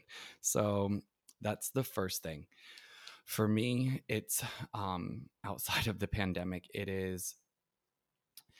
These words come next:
um, doing things that scare me. Absolutely. If you wanna build your self-confidence, you need to do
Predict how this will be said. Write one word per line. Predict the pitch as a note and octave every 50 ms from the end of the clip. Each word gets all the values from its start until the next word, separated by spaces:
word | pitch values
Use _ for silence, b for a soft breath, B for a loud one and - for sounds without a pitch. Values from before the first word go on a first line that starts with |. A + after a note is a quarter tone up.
| B B B B B _ _ _ _ _ _ -
um, | G#2+ F#2 F2 E2 F2 D#2+ F2+ G2+ -
doing | A2+ A2 A2 A#2+ B2+ B2+ C3+ C3+
things | - - A2+ G2 F#2+ F#2+ G2+ G#2 A2 A#2 - - - _ -
that | G2+ G2 F#2 F2 E2+ E2 - - - - - _ -
scare | - - - G2 F2 E2
me. | - - - - - - _ _ _ _ _ _ _ _ _ _ _ _ _ _ _ _ -
Absolutely. | G2 G2 - - - G2+ G2+ - - - F#2 - -
If | G2 - -
you | A2 A2
wanna | G#2+ A#2+ C3 C3+
build | A#2 G#2 G#2 G#2 F#2+ -
your | G2+
self-confidence, | - - G2 F#2 - - - F2+ F2 G#2 - G2 F#2+ F2+ - -
you | F2+ F#2+ G#2 A2 A2+
need | A#2 A#2+ B2+ B2 -
to | D3 B2
do | - - G2 G2 G2 G2 G2 F#2+ G2 F#2+